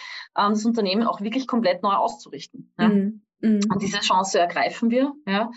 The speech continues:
Speaker 1: Und wie gesagt, wir haben schon ein bisschen damit begonnen, auch mit unserem Team zwanzig dreißig,
Speaker 2: Mhm.
Speaker 1: einfach
Speaker 2: Mhm.
Speaker 1: die Kompetenzen der Zukunft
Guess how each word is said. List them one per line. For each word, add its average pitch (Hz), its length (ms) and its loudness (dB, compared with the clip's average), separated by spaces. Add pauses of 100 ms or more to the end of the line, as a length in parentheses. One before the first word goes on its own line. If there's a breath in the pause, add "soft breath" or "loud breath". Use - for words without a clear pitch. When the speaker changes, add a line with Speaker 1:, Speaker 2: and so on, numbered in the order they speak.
(480 loud breath)
Speaker 1:
Und 196 200 2
wie 196 60 -2
gesagt, 190 320 -2
wir 202 60 -2
haben 196 80 -2
schon 208 140 0
ein 208 60 0
bisschen 214 200 -4
damit 190 220 -2
begonnen, 220 640 2
auch - 160 -8
mit 214 120 -6
unserem 196 280 -4
Team 196 180 -2
zwanzig 180 380 -6
dreißig, 220 500 2
Speaker 2:
Mhm. - 200 -16
Speaker 1:
einfach 175 340 -2
Speaker 2:
Mhm. 214 80 4
Speaker 1:
die 226 100 4
Kompetenzen 202 640 -2
der 208 100 -2
Zukunft 214 640 0